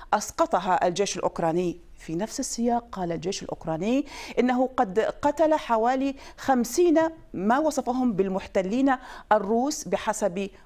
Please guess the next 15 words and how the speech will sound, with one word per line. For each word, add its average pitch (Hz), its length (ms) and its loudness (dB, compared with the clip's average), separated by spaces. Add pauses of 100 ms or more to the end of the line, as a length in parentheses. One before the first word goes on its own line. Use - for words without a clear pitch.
وصفه، 190 400 0 (500)
وأسقط 165 680 2
ست 208 540 -2 (120)
طائرات 220 640 2 (120)
روسية. 202 800 0 (260)
وفيما 208 500 0
لم 277 260 2
يتم 320 480 0
التأكد 247 600 -4
من 220 180 -4
هذه 220 260 -2
التصريحات، 196 760 -4 (300)
قالت 190 320 0
روسيا 202 400 -2
إنها 180 400 0